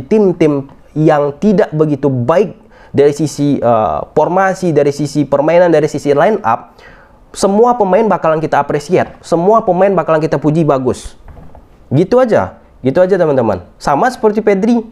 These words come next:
Di awal musim, teman-teman, Pedri bagus ketika menghadapi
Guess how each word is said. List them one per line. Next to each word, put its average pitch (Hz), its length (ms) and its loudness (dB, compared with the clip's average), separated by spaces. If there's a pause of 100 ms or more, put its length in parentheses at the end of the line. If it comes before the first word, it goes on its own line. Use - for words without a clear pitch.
Di 147 160 2
awal 165 240 2
musim, 202 320 2
teman-teman, 190 320 4
Pedri 165 320 2
bagus 160 400 0
ketika 147 320 -2
menghadapi 160 560 0